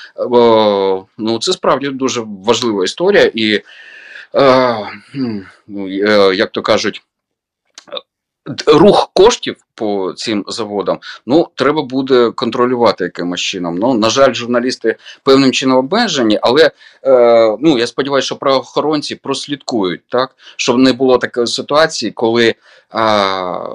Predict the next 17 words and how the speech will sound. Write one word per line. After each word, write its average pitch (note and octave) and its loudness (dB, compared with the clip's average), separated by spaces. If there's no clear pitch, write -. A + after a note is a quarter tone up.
ну, A#2 2
представники A#2+ 2
Єрмака A#2 2
зайшли G#2+ -6
там F#2+ -10
в - -20
керівні G#2+ -4
органи, B2+ 0
так, D3+ 0
і A#2+ 2
просто B2+ -4
змінилася B2+ 0
якась A#2 -4
пропорція G2+ -2
в F2+ -6
розподілах G#2 -4
потоків. F2+ -8